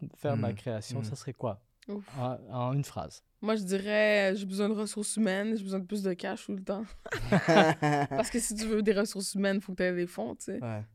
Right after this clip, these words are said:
Speaker 3: Je, si j'aurais de l'argent pour payer une assistante personnelle,
Speaker 1: Non, mais
Speaker 3: là.
Speaker 1: ma question est, qu'est-ce que tu retirais pour garder ta créativité ? Qu'est-ce qui t'en,
Speaker 3: Oh.
Speaker 1: qu'est-ce qui te ralentit ?
Speaker 3: Ben, c'est sûr que j'arrêterais de travailler, là.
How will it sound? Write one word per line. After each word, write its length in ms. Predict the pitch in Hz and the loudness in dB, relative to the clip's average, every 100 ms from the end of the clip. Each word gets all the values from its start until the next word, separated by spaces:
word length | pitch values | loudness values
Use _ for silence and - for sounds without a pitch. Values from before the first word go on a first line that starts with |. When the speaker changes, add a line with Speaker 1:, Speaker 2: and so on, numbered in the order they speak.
| - | -8
Speaker 3:
Je, 80 | 185 | -4
si 280 | 202 185 233 | -2 -2 2
j'aurais 200 | 226 214 | 4 4
de 60 | 220 | 4
l'argent 280 | 196 214 208 | 2 2 0
pour 80 | |
payer 180 | - 202 | 2 2
une 120 | 208 | 2
assistante 560 | 190 - 196 - 196 196 | 0 -2 -6 -2 -2 -2
personnelle, 440 | 190 - 185 185 | -4 -2 -4 4
Speaker 1:
Non, 80 | 175 | 6
mais 60 | 175 | 8
Speaker 3:
là. 60 | |
Speaker 1:
ma 100 | 147 | 6
question 280 | 139 147 208 | 4 4 4
est, 200 | 175 151 - - | 4 2 -4 0
qu'est-ce 180 | 196 - | 0 2
que 100 | 156 | 0
tu 180 | - | 2
retirais 500 | 143 143 - 143 165 | 2 2 0 0 0
pour 200 | - 143 123 | 0 -2 0
garder 320 | 127 131 156 | 0 0 0
ta 140 | 127 | -2
créativité ? 720 | - 135 120 - 117 - 143 127 _ | 0 -2 -2 -4 -8 -4 -4 -4 _
Qu'est-ce 180 | - 247 | -2 2
qui 120 | 262 | 2
t'en, 140 | 233 127 | 2 0
Speaker 3:
Oh. 40 | |
Speaker 1:
qu'est-ce 220 | - 165 - | 0 -4 -4
qui 80 | |
te 80 | 135 | -4
ralentit ? 600 | 135 131 120 - 165 151 - _ - _ _ _ _ _ _ _ _ _ _ _ _ - - - | -2 -2 -4 -6 -6 -6 -8 _ -20 _ _ _ _ _ _ _ _ _ _ _ _ -8 -8 -8
Speaker 3:
Ben, 140 | 170 | -8
c'est 160 | 175 196 | -6 -6
sûr 220 | 190 214 | -4 -2
que 100 | 202 | -2
j'arrêterais 440 | 185 180 185 - 185 | -2 -2 -2 -2 -4
de 40 | |
travailler, 640 | - 175 165 165 202 240 | -4 -6 -4 -4 -2 0
là. 100 | 233 | 0